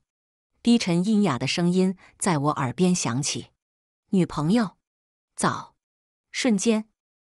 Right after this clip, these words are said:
昨晚的记忆犹如排山倒海般涌来，我脸彻底的没了。江沟轻笑一声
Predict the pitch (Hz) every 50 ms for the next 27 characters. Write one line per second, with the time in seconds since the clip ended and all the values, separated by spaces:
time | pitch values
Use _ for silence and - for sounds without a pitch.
0 | _ _ _ - - 202 214 233 208 165 147 156 - - 208 180 170 160 151 135
1 | 127 139 156 160 170 202 180 165 151 160 165 - - 143 147 165 - 214 202 202
2 | 156 135 170 - - 147 113 110 - 175 180 202 190 160 123 113 107 110 110 107
3 | 113 127 - _ _ _ _ _ _ _ _ _ _ _ _ - 175 156 147 -
4 | - _ _ _ _ _ _ _ _ _ _ _ _ - 196 180 165 156 - -
5 | 339 294 - 175 139 127 139 143 143 127 123 131 170 160 160 - _ _ _ _
6 | _ _ _ _ _ _ _ _ - - 208 190 190 185 202 196 196 - - 233
7 | 226 220 - 254 202 143 131 135 127 123 - - 135 135